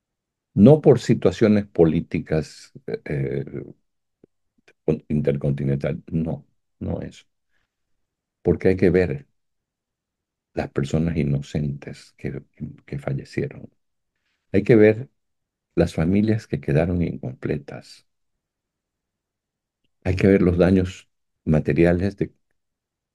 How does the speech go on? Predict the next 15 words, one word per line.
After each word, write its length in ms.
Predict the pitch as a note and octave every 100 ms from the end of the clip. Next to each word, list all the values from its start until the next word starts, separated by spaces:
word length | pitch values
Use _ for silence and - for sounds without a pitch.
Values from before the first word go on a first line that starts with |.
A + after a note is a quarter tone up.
| _ _ _ _
que 100 | D#2
todo 380 | - - G2 F#2+
lo 120 | F2+
que 120 | -
me 140 | D2+ -
costó 380 | - - F2 F2
en 120 | D#2+
mi 80 | D2+
vida 320 | E2 D#2+ -
construir, 800 | - D2 - - D#2+ E2 - - G#2
de 160 | D2
repente 420 | C#2+ C#2 D#2 D2+
se 160 | - -
vino 260 | C#2 C#3 -
abajo. 260 | - -